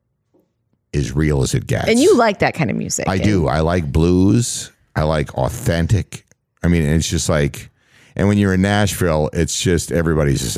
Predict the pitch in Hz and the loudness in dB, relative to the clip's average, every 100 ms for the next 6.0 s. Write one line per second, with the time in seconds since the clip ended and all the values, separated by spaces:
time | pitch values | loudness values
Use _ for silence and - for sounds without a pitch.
0 | 60 50 - - - 302 254 180 - 190 | -4 -6 -10 -6 -2 2 4 2 0 0
1 | - 302 427 - 220 302 277 185 185 175 | 0 0 0 0 0 0 0 2 2 2
2 | 151 143 165 180 175 - 208 214 247 240 | 0 0 0 0 0 0 2 2 0 -2
3 | 190 185 196 190 196 190 202 196 196 - | 0 2 2 2 2 0 0 2 0 0
4 | 202 208 208 180 165 160 165 156 139 - | 0 0 2 2 2 4 4 2 0 -2
5 | 139 147 - 151 143 - 147 143 - - | -2 -2 -2 -2 -2 -2 -2 0 0 -4